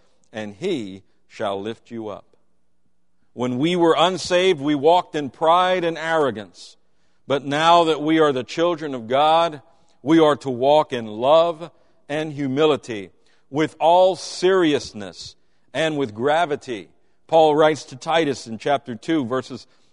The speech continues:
eleven through fourteen, "For the grace of God that bringeth salvation hath appeared to all men, teaching us that,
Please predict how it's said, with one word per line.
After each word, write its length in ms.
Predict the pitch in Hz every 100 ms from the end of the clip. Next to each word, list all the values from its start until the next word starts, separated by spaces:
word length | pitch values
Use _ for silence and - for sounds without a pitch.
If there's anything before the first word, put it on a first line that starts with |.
| -
eleven 360 | 143 156 156 139
through 160 | 147
fourteen, 600 | 127 156 147 - 165 139 - _ _
"For 160 | 156
the 120 | 143 131
grace 480 | 117 165 180 -
of 120 | 175 139
God 460 | 165 147 117 104
that 200 | 123 120
bringeth 300 | 127 147 139
salvation 760 | - 143 131 123 156 147 113 110
hath 200 | 135 -
appeared 380 | 113 147 147 139
to 100 | 127
all 240 | 139 170
men, 320 | 180 147 101 - _ _
teaching 440 | - 220 196 147 90
us 500 | 98 85 - - 113
that, 440 | 113 113 160